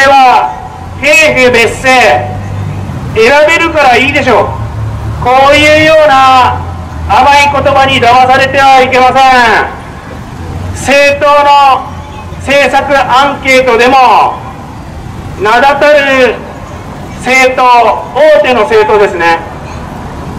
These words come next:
これで夫婦別姓に反対している党は自民党さんしかありませんでした。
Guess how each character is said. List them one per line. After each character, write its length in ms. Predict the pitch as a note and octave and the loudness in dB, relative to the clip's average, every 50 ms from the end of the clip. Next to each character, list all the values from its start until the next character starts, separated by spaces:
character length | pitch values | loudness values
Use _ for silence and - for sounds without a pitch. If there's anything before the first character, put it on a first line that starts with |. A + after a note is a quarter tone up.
| - - | -10 -4
こ 140 | - A#3+ C4+ | 0 2 4
れ 160 | C#4+ D4+ D4 | 4 2 2
で 680 | D#4 D#4 D4+ D4 D4 C#4+ - - - C#4+ D#4 D#4 D4+ B3 | 2 4 4 4 4 2 0 -6 -8 -6 -2 -2 -2 -2
夫 100 | B3 B3+ | -2 -2
婦 60 | B3+ | 0
別 360 | B3 A#3+ A#3+ - - - - | 2 0 0 -2 -6 -12 -8
姓 320 | C4+ C4+ C4 C4 B3+ B3+ B3+ | -4 0 2 2 4 2 2
に 340 | B3+ B3+ B3 A#3+ A#3+ G#3 - - - - - - - - - - - - - - | 2 0 0 0 -2 -4 -8 -12 -14 -14 -12 -12 -12 -10 -10 -10 -10 -8 -4 0
反 320 | A#3+ B3+ C4+ B3+ B3 - | 2 2 2 0 0 0
対 240 | - C4+ C#4 C#4 B3+ | 2 2 2 2 -2
し 80 | - | -4
て 180 | - C#4+ C4+ C4+ | -4 -2 -2 0
い 120 | C4 C4 | 0 0
る 20 | C4 | 0
党 80 | C4+ C4+ | 2 2
は 720 | C4 C4 B3 B3 A#3+ A#3+ A#3+ - - - - - - - - - - - - - - - - - - - - | 2 4 4 4 4 4 4 2 0 -2 -4 -10 -12 -14 -14 -16 -18 -16 -18 -18 -18 -18 -16 -16 -16 -14 -8
自 160 | - A#3 A#3+ | -4 -2 0
民 260 | B3+ C4 C4+ C4 C4 B3+ - | 2 2 2 2 0 -2 0
党 60 | C#4+ C4 C4 B3+ B3 | 0 2 2 4 4
さ 220 | B3+ B3+ B3+ B3+ | 4 2 2 2
ん 60 | B3 | 0
し 80 | B3 - | -4 -2
か 500 | - B3+ B3+ B3 B3 B3 B3 - - - - - - - - - | 0 2 4 4 2 2 0 -4 -6 -8 -12 -14 -16 -16 -12 -6
あ 140 | F#3 G#3 A3 A#3+ | -2 0 0 0
り 80 | B3+ | 2
ま 180 | C4 C#4 B3+ B3+ | 2 2 2 2
せ 80 | C#4 C#4+ | 2 0
ん 20 | C#4 | 0
で 80 | C4+ | -2
し 80 | - - | -2 0
た。 460 | C4 A#3 A3 G3+ - - - - | 2 2 4 4 4 2 0 0